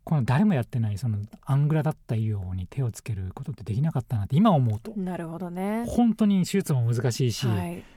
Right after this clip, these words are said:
Speaker 1: 怖いし、
Speaker 2: うん。
Speaker 1: えー、手術の前の日寝れなかったし、だからそういうようなことを、こう、オーバーカムするっていうか、
Speaker 2: うん。
Speaker 1: 乗り越えるのは、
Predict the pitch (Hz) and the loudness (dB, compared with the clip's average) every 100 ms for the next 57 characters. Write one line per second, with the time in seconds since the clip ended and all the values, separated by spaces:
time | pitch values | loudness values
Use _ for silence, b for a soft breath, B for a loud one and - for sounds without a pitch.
0 | b b _ - - 151 160 107 - 214 | b b _ -14 0 2 2 0 -4 -6
1 | 196 180 165 _ _ _ _ 120 113 110 | -4 -6 -10 _ _ _ _ -2 0 0
2 | 110 107 107 104 104 107 113 - 185 160 | 0 -2 -2 -2 -2 -2 -2 0 0 2
3 | 127 123 135 107 101 113 120 120 - - | 2 4 4 2 2 2 0 -2 -6 -8
4 | 233 202 b b b b b - 135 180 | -8 -10 b b b b b -4 -2 2
5 | 180 175 175 175 170 170 175 151 147 147 | 2 4 4 4 4 4 2 2 0 0
6 | 127 123 113 - _ _ _ - 127 120 | 0 0 -4 -12 _ _ _ -2 0 2
7 | 143 143 139 131 127 104 - 104 - - | 4 4 4 4 2 2 0 -4 -4 -6
8 | 92 87 101 101 101 127 143 - 135 139 | -6 -2 -2 0 2 4 2 0 0 2
9 | 101 87 98 90 | 0 0 -2 -4